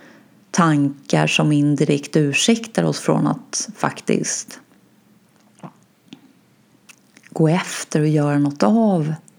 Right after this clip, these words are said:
den eller de möjligheter som, som kommer. Och jag hörde, och det här är ju, jag får skylla på att det är många år sedan, men det,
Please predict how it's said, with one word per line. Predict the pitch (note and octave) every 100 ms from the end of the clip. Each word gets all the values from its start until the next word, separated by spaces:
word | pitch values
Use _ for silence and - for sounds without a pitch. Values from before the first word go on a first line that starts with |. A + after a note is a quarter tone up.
| _ - - - _
den | F3 C#3+ C#3+
eller | C#3
de | - C#3+
möjligheter | C#3+ C#3 C#3+ C#3+ C#3+ - -
som, | - - - - -
som | - E3
kommer. | D#3 A#3 C4 F3 G#3 - - _ _ _ _ _ _ _ _ _ _ _ _ _ _ _ _ _ _ _ _ _ _ _ _ _ _ _ _ - - - - - - - - _
Och | - F3 E3+ E3+ - - _ _ _ _ _ _ _ _ _ _ _ _ _ _ _ _ _ _ _ _ - _ - _ _
jag | -
hörde, | F3 F#3 D#3+ D#3+ E3
och | C3+ D3+
det | E3 F#3
här | F3 E3
är | D#3+ D#3 D#3
ju, | D#3 D#3 - - _ _ _ _ _ _
jag | F3
får | D#3+
skylla | - D#3+ D3+
på | - -
att | -
det | -
är |
många | D#3 D3+ D#3
år | F3+ E3
sedan, | - D3 D3
men | D#3+ D#3
det, | D#3 D3+ C#3+